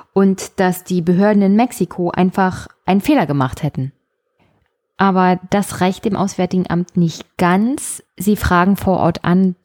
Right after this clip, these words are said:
dass man die Situation doch bitte mal überprüfen möchte. Was jetzt passiert, ist richtig lächerlich, denn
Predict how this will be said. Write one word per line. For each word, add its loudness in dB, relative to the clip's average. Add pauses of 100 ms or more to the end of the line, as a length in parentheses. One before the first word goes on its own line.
dass -2
man 4
die 0
Situation 2
doch 0
bitte -2
mal 0
überprüfen -2
möchte. -6 (960)
Was 2
jetzt 0
passiert, 2
ist -2 (420)
richtig 0
lächerlich, 0 (420)
denn 2